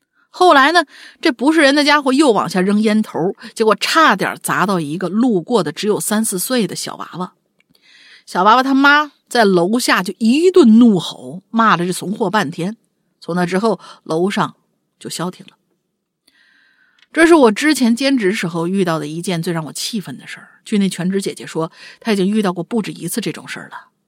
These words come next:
对这些高空抛物的人，真不知道该说什么好，只能说这些人不仅没素质，而且已经违背了法律，有项罪名真的就叫高空抛物罪。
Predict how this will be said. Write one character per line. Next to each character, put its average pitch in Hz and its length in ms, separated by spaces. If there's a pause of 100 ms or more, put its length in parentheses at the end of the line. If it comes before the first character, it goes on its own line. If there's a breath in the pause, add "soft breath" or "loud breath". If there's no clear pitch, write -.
(760 soft breath)
对 320 160
这 311 100
些 294 100
高 302 200
空 294 160
抛 294 240
物 277 100
的 175 100
人， 127 260 (180)
真 269 120
不 240 80
知 226 40
道 208 60
该 208 100
说 247 160
什 196 100
么 202 80
好， - 460
只 - 100
能 180 160
说 226 180 (240 loud breath)
这 302 140
些 285 140
人 277 100
不 302 100
仅 214 140
没 165 160
素 233 220
质， - 100
而 180 160
且 185 160
已 175 80
经 185 240
违 165 180
背 190 140
了 156 80
法 - 380
律， 160 180 (240 loud breath)
有 233 140
项 320 160
罪 285 160
名 214 200
真 311 200
的 247 80
就 147 100
叫 - 240
高 269 260
空 226 320
抛 220 240
物 214 200
罪。 - 200